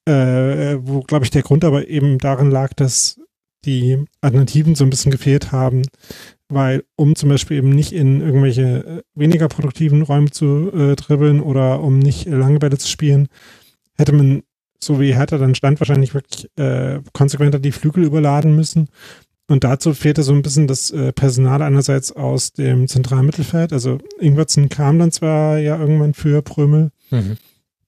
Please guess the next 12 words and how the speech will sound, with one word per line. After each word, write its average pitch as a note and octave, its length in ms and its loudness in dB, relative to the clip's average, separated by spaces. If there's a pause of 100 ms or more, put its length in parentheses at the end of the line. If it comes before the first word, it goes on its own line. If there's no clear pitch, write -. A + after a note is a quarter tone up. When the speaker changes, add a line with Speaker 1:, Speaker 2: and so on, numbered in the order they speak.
(720)
Speaker 1:
der C3+ 240 2
eher C#3 140 2
noch D3+ 100 4
so D3+ 160 0
ein, C#3+ 160 4
jemand D3+ 460 -2
ist, D#3 180 -4
der D3 80 -2
zwischen, D3 440 0
äh, C#3+ 280 -4
Flügel D3+ 380 -2
und, D3 340 0